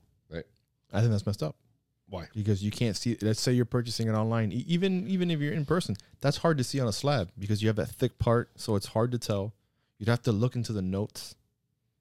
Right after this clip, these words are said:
Speaker 2: to see if, if it's available. You're taking away the ability from a buyer to look at it quickly.
Speaker 1: Right.
Speaker 2: You now have to look at your phone.
Speaker 3: Yeah.
Speaker 2: If you're at, let's say you're at a con or somewhere, and it's notorious when, at convention centers,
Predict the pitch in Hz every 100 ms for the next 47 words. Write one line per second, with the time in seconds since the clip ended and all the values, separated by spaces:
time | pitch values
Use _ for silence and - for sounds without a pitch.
0 | _ - 101 123 117 104 - - - 95
1 | 95 95 92 110 104 85 76 - - -
2 | _ _ - 113 113 - 165 156 139 127
3 | 143 143 131 110 123 131 135 127 - 113
4 | 104 95 110 120 131 - 110 110 117 110
5 | - - 120 107 92 - _ _ 90 -
6 | _ _ _ - 110 127 131 131 127 120
7 | 110 107 123 113 101 117 - - _ -
8 | - _ _ _ - 180 - - 117 123
9 | 123 131 170 160 151 135 156 151 139 131
10 | 113 - _ _ _ 110 113 104 - 101
11 | - 113 - 180 165 147 - 127 110 -
12 | 98 - 104 127 151 127 110 101 101 117
13 | -